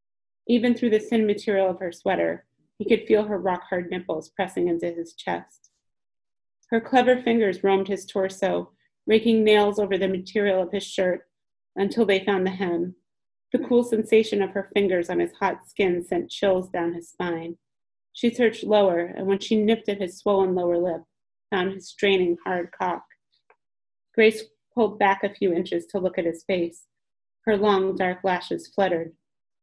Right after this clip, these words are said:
Just think of the orgies that happened here four thousand years ago. Whatever he thought she'd say, he didn't expect that. It made him want her more, this strange, wild girl who had broken the mundane routine of his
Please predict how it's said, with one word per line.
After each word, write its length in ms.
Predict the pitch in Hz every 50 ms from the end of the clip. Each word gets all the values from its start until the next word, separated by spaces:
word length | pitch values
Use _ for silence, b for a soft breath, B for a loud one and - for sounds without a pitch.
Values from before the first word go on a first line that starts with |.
| _ _ _ _ _
Just 240 | - 233 226 - -
think 200 | - 262 262 247
of 100 | 269 226
the 120 | - - -
orgies 460 | - 220 247 247 233 226 220 196 -
that 140 | 185 175 175
happened 360 | - 190 185 185 - 190 180
here 240 | - 196 175 175 -
four 180 | _ 214 208 208
thousand 460 | 208 - 190 190 190 190 180 180 180
years 220 | 180 202 220 214 -
ago. 440 | 190 180 180 170 170 165 165 - _ _ _ _ _ _ _ _ _ _ _ _ _ _ _ _
Whatever 360 | 202 202 226 240 247 277 285
he 220 | 285 254 226 -
thought 260 | - 202 196 - -
she'd 260 | - - 254 247 - -
say, 440 | - 285 269 277 277 285 285 285 - _ _ _ _
he 80 | 220
didn't 240 | 208 220 214 196 185
expect 480 | 180 - - - - 185 175 175 - _
that. 320 | 190 190 170 170 170 - _ _ _ _ _ _ _ _ _ _ _ _ -
It 120 | 202 208
made 180 | 214 220 220 220
him 180 | 226 208 208
want 200 | 196 190 196 196
her 140 | 196 202 190
more, 540 | 190 185 185 190 180 175 170 170 175 175 _ _ _ _
this 160 | 190 180 - -
strange, 640 | - - - - 208 196 208 208 202 202 196 -
wild 420 | 165 175 180 185 190 185 185 - -
girl 360 | 190 185 175 175 175 175 175
who 60 | - 190
had 180 | 190 185 190
broken 380 | - 202 202 196 - 208 185 185
the 80 | 180
mundane 520 | 175 185 175 180 175 175 196 190 180 175 175
routine 460 | 170 175 175 - - - 196 185 185
of 100 | 175 170
his 140 | 175 170